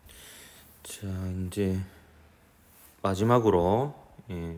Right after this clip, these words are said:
빗면 기울기 십 도, 그리고 수레 위에 추를 올려서 수레 질량 일 킬로도 한번 확인해 보도록 할게요.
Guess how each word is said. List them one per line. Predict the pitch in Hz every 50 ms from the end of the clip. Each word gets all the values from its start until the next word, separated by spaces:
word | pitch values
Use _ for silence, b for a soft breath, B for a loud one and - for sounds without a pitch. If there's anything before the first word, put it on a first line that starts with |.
| 80 -
빗면 | - 120 120 127 127 120 113 107 95
기울기 | - - 101 101 98 92 98
십 | - - - - - -
도, | - 147 156 165 170 - - - -
그리고 | - 87 87 90 85
수레 | - - - 131 123 117 107 98
위에 | 95 95 95 90 92
추를 | - - 131 120
올려서 | 101 98 98 95 92 85 80 - 110 120
수레 | - - 135 117 104
질량 | 92 - 101 90 90 92 92
일 | 110 -
킬로도 | - - - 95 87 - - 85 82
한번 | 80 85 80 85 82 82 80 80
확인해 | - 104 95 101 95 90 85
보도록 | - - 85 87 87 78
할게요. | 78 - - 82 80 78 78 82 95 110